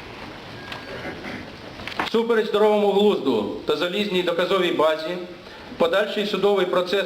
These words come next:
у Вищому адміністративному суді, якому довелось брати участь і мені, перетворився у звичайний фарс. Очевидно, судді навіть до початку розгляду справи вже винесли рішення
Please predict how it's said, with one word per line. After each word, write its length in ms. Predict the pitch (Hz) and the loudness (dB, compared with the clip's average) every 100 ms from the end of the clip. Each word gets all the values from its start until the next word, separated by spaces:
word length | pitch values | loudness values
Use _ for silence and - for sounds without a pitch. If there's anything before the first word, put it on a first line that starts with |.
| - | -2
у 60 | 156 | 0
Вищому 420 | 190 190 170 165 | 2 2 2 2
адміністративному 920 | 160 165 165 165 160 185 175 156 147 | 2 0 -2 0 0 0 0 2 0
суді, 420 | - 139 165 196 208 - - | 2 0 2 0 -2 -8 -2
якому 500 | 139 139 165 156 147 | 0 4 4 4 4
довелось 500 | 147 139 147 147 135 | 2 4 6 4 4
брати 340 | 143 143 135 | 4 2 4
участь 400 | 135 135 135 131 | 4 4 2 0
і 80 | 131 | 2
мені, 380 | 123 135 180 202 - - - - | 4 4 2 0 -6 -12 -14 -4
перетворився 760 | - 190 185 180 185 208 202 208 | 0 0 2 2 4 2 2 0
у 140 | 190 | 2
звичайний 680 | 165 165 170 175 170 165 160 - - | 0 0 2 2 2 0 0 -2 0
фарс. 380 | 143 - - - - - - - - - - - | 0 0 -4 -10 -16 -18 -18 -16 -16 -14 -12 0
Очевидно, 520 | 151 185 196 214 196 | 2 4 2 2 -2
судді 360 | 202 220 220 170 | 2 0 2 2
навіть 320 | 185 185 185 | 2 2 0
до 80 | 175 | 0
початку 480 | 185 202 196 - | 2 2 0 2
розгляду 400 | 185 190 180 165 | 2 2 0 -2
справи 400 | 156 - 185 190 | -2 2 4 4
вже 200 | 156 147 | 2 2
винесли 460 | 160 185 185 175 160 | 2 2 0 2 2
рішення 540 | 180 190 180 160 143 | 2 2 0 2 0